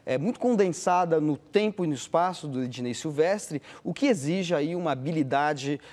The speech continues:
uma habilidade narrativa estrutural muito grande, e é isso que a gente vai encontrar aqui neste livro, Boa Noite a Todos, que é a minha dica dessa semana.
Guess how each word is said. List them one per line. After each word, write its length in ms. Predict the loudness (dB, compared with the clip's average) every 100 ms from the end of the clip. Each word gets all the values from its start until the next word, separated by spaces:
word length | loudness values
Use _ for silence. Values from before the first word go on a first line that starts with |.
| -12
uma 80 | -4
habilidade 580 | 0 0 0 2 0 0
narrativa 540 | -4 -4 -4 -4 -2
estrutural 680 | -4 -4 -8 -2 0 2 2
muito 240 | 0 -2 -2
grande, 500 | -4 -2 0 -2 -2
e 40 |
é 20 |
isso 160 | -2 -2
que 60 | -6
a 20 |
gente 140 | -4
vai 100 | -6
encontrar 380 | -4 -6 -2 -2
aqui 180 | -2 -2
neste 260 | -2 -4
livro, 300 | -4 -2 -4 -10
Boa 320 | -12 0 2 2
Noite 380 | -2 -4 -8 -8
a 120 | -8
Todos, 520 | -4 -4 -4 -6 -10 -16 -20 -20
que 160 | 0 2
é 220 | 2 0
a 80 | -2
minha 160 | -2 -2
dica 180 | -4 -4
dessa 180 | -6 -6
semana. 300 | -10 -12